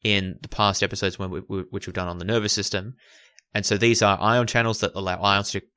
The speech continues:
or specific types of ions to enter and or exit the cell, and they're specific, a-, and they're responsive to changes in voltage. So that's why they're called voltage-gated. When the voltage changes,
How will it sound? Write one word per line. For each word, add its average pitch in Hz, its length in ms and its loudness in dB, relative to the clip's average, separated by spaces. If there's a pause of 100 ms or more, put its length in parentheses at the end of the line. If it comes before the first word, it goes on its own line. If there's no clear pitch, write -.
(160)
or 90 140 -6
specific 110 320 -2
types 101 220 -2
of 90 80 -6
ions 90 180 -4
to 87 300 -6
enter 98 320 -2
and 92 160 -6
or 87 120 -4
exit 95 240 -8
the - 60 -8
cell, 151 320 2 (220)
and 104 160 -2
they're 104 80 2
specific, 110 480 -2 (100)
a-, 107 140 0
and 98 100 -2
they're 95 60 0
responsive 123 480 0
to 104 80 -2
changes 98 340 -2
in 87 100 -4
voltage. 90 320 -4
So - 100 -4
that's 87 100 -8
why 87 40 -2
they're 101 80 -12
called 87 160 -6
voltage-gated. 87 680 -2
When 82 100 -14
the 80 60 -14
voltage - 360 -6
changes, 135 460 0